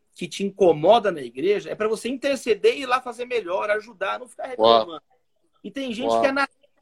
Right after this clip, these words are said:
Speaker 1: de igreja, isso não existe. Isso é uma coisa, é a maior perda de tempo.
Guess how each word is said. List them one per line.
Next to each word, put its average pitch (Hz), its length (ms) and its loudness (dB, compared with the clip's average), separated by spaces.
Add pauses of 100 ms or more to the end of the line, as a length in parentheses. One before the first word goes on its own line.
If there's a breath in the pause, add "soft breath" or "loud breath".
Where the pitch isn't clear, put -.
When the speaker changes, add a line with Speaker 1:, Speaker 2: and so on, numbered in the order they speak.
Speaker 1:
de 240 100 -10
igreja, 190 380 -2
isso 226 140 -14
não 294 80 -4
existe. 220 640 -8
Isso 151 120 -12
é 220 40 -2
uma 233 80 -4
coisa, 233 240 -4
é 240 160 -4
a 202 80 0
maior 233 160 -4
perda 262 320 -6
de 262 100 -20
tempo. 240 580 -6